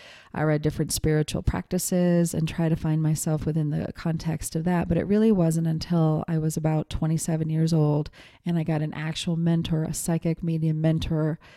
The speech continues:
um, that, that put me in real-time situations. So I actually learned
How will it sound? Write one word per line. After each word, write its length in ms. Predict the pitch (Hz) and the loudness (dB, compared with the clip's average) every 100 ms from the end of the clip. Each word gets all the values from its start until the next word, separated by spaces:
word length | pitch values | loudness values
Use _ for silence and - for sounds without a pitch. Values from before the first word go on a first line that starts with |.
| - - _ | -20 -20 _
um, 380 | - 165 160 156 | -2 0 0 -2
that, 380 | - 165 151 - _ _ - | -2 0 0 -4 _ _ -4
that 220 | 165 - | 0 2
put 260 | - 208 | 4 2
me 180 | 196 185 | 2 0
in 200 | 165 165 | 0 2
real-time 580 | 170 180 180 - 170 165 | 4 4 2 0 -2 0
situations. 1120 | - 170 - 160 160 156 - 160 156 156 - - | -2 -6 -4 0 0 0 -2 -2 -2 -4 -6 -6
So 140 | 175 | -4
I 120 | 165 | -2
actually 320 | 160 - 160 | -4 -4 -4
learned 800 | 151 156 160 170 165 156 147 143 | 0 2 4 4 4 0 -2 -8